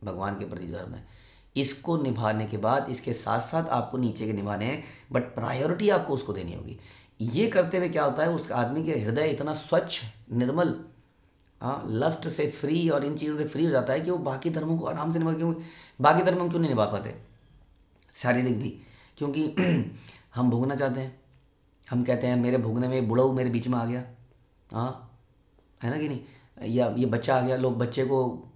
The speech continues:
घर में बंद करके movie देखने चले जाते हैं, बच्चा movie देखने नहीं देगा। मैंने देखा है, बच्चे को किसी काम वाली के पास छोड़ दिया और हम movie देखने चले गए। या हम गोवा जाएंगे, बच्चा अभी चार साल का है, कहाँ टिकट देंगे इसकी, क्या करेंगे, मज़ा नहीं करने देगा।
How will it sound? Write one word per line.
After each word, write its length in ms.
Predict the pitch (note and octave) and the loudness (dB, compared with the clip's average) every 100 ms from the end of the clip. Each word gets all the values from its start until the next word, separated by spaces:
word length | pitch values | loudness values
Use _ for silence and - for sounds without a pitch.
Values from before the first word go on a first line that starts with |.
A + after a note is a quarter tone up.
| - | -8
घर 180 | A#2 A#2+ | -2 0
में 180 | B2 A#2+ | 2 2
बंद 160 | A#2+ A#2+ | 2 2
करके 220 | A#2+ B2+ | 2 2
movie 240 | A#2 B2+ | 4 4
देखने 240 | C3 C3 C3+ | 2 0 -4
चले 160 | C#3 | -2
जाते 200 | C#3 B2+ | -4 -4
हैं, 180 | C3+ A#2+ | -6 -2
बच्चा 240 | A#2 C3 | -2 2
movie 240 | B2 B2 B2 | 2 4 2
देखने 220 | A2+ B2+ | 0 0
नहीं 100 | C3+ | 0
देगा। 200 | C3 C3 | 0 0
मैंने 160 | B2 A#2 | 2 2
देखा 220 | A2+ C3+ | 2 -2
है, 120 | C3 - - - - | -4 -8 -20 -20 -6
बच्चे 300 | A#2 A#2 C3+ | -2 0 0
को 100 | B2+ | 0
किसी 320 | B2 A#2+ B2 A#2 - - - _ _ - - | 0 0 0 0 -4 -12 -20 _ _ -10 0
काम 160 | B2 | 2
वाली 220 | B2 B2 | 4 2
के 60 | B2 | 2
पास 200 | A#2+ A2+ | 0 0
छोड़ 160 | A2+ A2 | 0 0
दिया 220 | B2+ A#2+ | 0 0
और 100 | A2 | 0
हम 100 | A2+ | 0
movie 260 | A2+ A#2+ | 0 2
देखने 220 | B2 A#2+ A#2+ | 2 0 0
चले 180 | A#2 | -2
गए। 200 | A2+ A#2 - - - | -2 -4 -8 -18 -8
या 140 | A#2+ B2 | 0 2
हम 120 | B2 | 2
गोवा 260 | A#2 B2+ C#3 | 4 6 6
जाएंगे, 440 | A#2+ C3 C3+ C3 | 4 2 2 0
बच्चा 380 | G#2+ A2 - B2+ | 0 -2 2 2
अभी 300 | A#2+ B2 A2 - | 2 -2 -2 -4
चार 180 | G#2 A2 | -2 0
साल 240 | C3+ B2+ | 0 0
का 100 | A#2+ | 2
है, 260 | A#2+ A#2+ A#2 | 0 0 -4
कहाँ 360 | - G#2+ B2+ | -6 -6 -4
टिकट 220 | A#2 A#2 A#2 | -4 -2 -2
देंगे 300 | A2+ A#2 A#2 | 0 0 -2
इसकी, 200 | A#2 A2+ | -2 -6
क्या 240 | A2 A#2 | -4 -4
करेंगे, 440 | A#2 A2+ A#2 A#2 - - - _ _ A2 | -4 -2 -2 -4 -8 -20 -20 _ _ -4
मज़ा 240 | A2 A#2+ | 0 4
नहीं 120 | B2 | 4
करने 200 | A#2 A#2 | 2 2
देगा। 320 | A2+ A#2 A#2 | 2 2 0